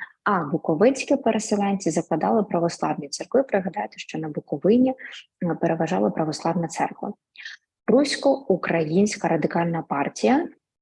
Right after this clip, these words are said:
в цей період спиралася на підтримку селян. В п'ятому році вони схвалюють свою нову програму і поклали ідею поєднання соціальної боротьби українського народу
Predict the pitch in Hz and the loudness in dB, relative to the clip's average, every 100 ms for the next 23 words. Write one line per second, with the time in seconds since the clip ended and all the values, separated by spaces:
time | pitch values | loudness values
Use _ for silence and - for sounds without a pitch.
0 | _ _ _ _ 196 - 185 190 185 170 | _ _ _ _ -12 -2 2 4 4 4
1 | 160 - - 175 160 - 151 156 - - | 4 2 0 0 2 0 -2 -4 -4 0
2 | 180 170 196 202 - 208 180 147 175 269 | 0 0 -4 -6 -4 0 0 2 4 2
3 | - - - - - _ _ _ - 202 | 2 -8 -10 -8 -10 _ _ _ 0 0
4 | 190 175 165 160 - 160 170 180 - 175 | 2 2 2 0 0 -2 -2 -2 -4 -2
5 | 165 151 - 170 165 170 170 165 160 156 | 0 -2 0 0 0 0 0 0 -4 -2
6 | 170 180 254 233 208 - 190 202 196 175 | -2 2 2 2 0 0 0 2 0 0
7 | 151 185 190 170 170 160 156 156 170 170 | 0 0 0 0 0 -2 -2 -4 -6 -6
8 | 170 214 - - - - - 185 202 190 | -8 -10 -12 -20 -20 -6 0 2 2 2
9 | 208 196 160 165 160 156 165 - - 175 | 4 4 2 2 2 2 2 0 0 0
10 | 160 165 151 - - 160 - - 156 170 | 2 2 0 -4 -4 -2 -4 -2 0 2
11 | 247 240 | 4 4